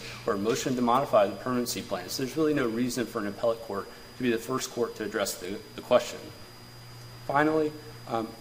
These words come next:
I want to agree with Mister Cole that automatic issue preservation here doesn't just affect this case, it affects many other cases. And in fact, I think that it can create chaos in cases that are currently pending right now. Juvenile cases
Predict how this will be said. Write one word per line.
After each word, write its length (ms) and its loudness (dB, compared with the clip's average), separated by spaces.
I 80 6
want 180 6
to 120 4
agree 260 6
with 180 6
Mister 260 2
Cole 280 6
that 380 4
automatic 500 8
issue 200 -2
preservation 640 0
here 300 0
doesn't 220 -2
just 180 -4
affect 320 2
this 180 2
case, 480 0
it 80 4
affects 380 2
many 260 2
other 220 2
cases. 540 -4
And 80 -2
in 260 4
fact, 420 8
I 80 8
think 220 0
that 140 8
it 120 6
can 140 2
create 260 -2
chaos 640 4
in 60 0
cases 400 -2
that 120 4
are 60 0
currently 680 -2
pending 420 2
right 220 4
now. 300 -2
Juvenile 400 6
cases 560 -2